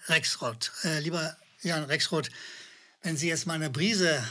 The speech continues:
von der Ostsee uns schicken würden, wären wir Ihnen sehr dankbar, weil selbst im Studiokeller ist es einfach, <laughs> es ist einfach noch zu heiß für diesen Job heute. Aber erstmal herzlichen Dank für die Grüße von der Ostsee.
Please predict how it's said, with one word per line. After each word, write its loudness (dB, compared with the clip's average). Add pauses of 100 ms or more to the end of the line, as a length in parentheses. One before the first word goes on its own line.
(160)
von -4
der -2
Ostsee 0
uns -2
schicken -2
würden, 0
wären -2
wir -4
Ihnen -2
sehr -2
dankbar, 0
weil 2 (680)
selbst 0
im 2
Studiokeller 4
ist 0
es 0
einfach, 0 (420)
<laughs> 0
es 4
ist 2
einfach -2
noch -2
zu -2
heiß 4
für -4
diesen 0
Job -2
heute. 0 (320)
Aber 6 (540)
erstmal 2
herzlichen 2
Dank 2
für 0
die 2
Grüße 0
von 0
der -4
Ostsee. 4